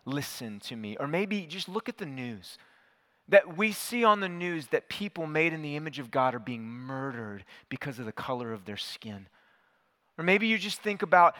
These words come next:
how even in our own city, we know that there are little boys and little girls that are being trafficked in this very city. You just think about the, uh, we, we don't have to look very far to know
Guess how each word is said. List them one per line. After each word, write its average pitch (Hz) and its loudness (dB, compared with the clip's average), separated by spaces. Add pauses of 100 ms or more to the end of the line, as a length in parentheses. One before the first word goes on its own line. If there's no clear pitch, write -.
how 180 8
even 208 0
in 190 4
our 165 10
own 185 0
city, 160 -4
we 170 -6
know 165 -2
that 139 -2
there 156 -2
are 147 -2
little 151 -6
boys 135 -4
and 120 -12
little 120 -10
girls 113 -10 (200)
that 123 -6
are 117 -6
being 107 -10
trafficked - -4 (180)
in 131 -12
this 127 -10
very 110 -8
city. 95 -16 (760)
You 214 -2
just 214 -4
think 247 0
about 175 8 (220)
the, 151 0 (240)
uh, 143 6
we, 190 -2
we 190 -2
don't 233 4
have 233 0
to 208 -6
look 196 0 (120)
very 175 0
far 147 6
to 151 -8
know 147 0